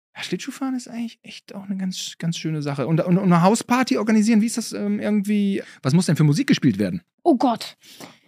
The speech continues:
Speaker 2: da hab ich keine Ahnung, aber
Speaker 1: Ja, Rap.
Speaker 2: vielleicht auch so ein bisschen Karnevalssongs könnte man machen.
Speaker 1: Ach, Karneval, du bist Kölsche Jung, ja, natürlich, Karneval, ja, sicher,
Speaker 2: Ja.
Speaker 1: natürlich. Wir sind der beste Karnevalssong.
Speaker 2: Boah, das weiß ich nicht.
Speaker 1: Als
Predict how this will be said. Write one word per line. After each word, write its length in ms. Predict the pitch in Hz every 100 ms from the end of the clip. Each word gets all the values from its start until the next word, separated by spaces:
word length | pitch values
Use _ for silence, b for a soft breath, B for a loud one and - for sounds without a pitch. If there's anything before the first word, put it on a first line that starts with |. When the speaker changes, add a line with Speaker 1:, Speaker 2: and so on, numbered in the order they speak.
| _
Speaker 2:
da 120 | 294
hab 80 | 320
ich 120 | 285
keine 320 | - 311 294
Ahnung, 300 | 247 233 240 233
aber 160 | 262
Speaker 1:
Ja, 220 | 311 311
Rap. 280 | 302 165 214
Speaker 2:
vielleicht 680 | - - - 285 311 370 359
auch 60 | 320
so 120 | 339
ein 100 | 311
bisschen 280 | 285 370 294
Karnevalssongs 920 | - 427 349 262 240 - 277 339 -
könnte 220 | - 277
man 160 | 262 262
machen. 240 | 262 - 359
Speaker 1:
Ach, 80 | -
Karneval, 320 | 302 285 196
du 40 | 180
bist 160 | 285
Kölsche 240 | - 202 233
Jung, 200 | 320 226
ja, 80 | 240
natürlich, 280 | 254 262 -
Karneval, 360 | 302 302 240
ja, 80 | 220
sicher, 280 | 269 - 320 233
Speaker 2:
Ja. 140 | 139
Speaker 1:
natürlich. 720 | 151 233 330 320 262 143 - _ b b b b
Wir 80 | -
sind 120 | 104
der 80 | 101
beste 220 | 101 -
Karnevalssong. 640 | 98 147 110 85 - 85 - _
Speaker 2:
Boah, 140 | 302 311
das 220 | 339 -
weiß 220 | 339 311
ich 100 | 269
nicht. 360 | 262 254 - - _
Speaker 1:
Als 160 | - 170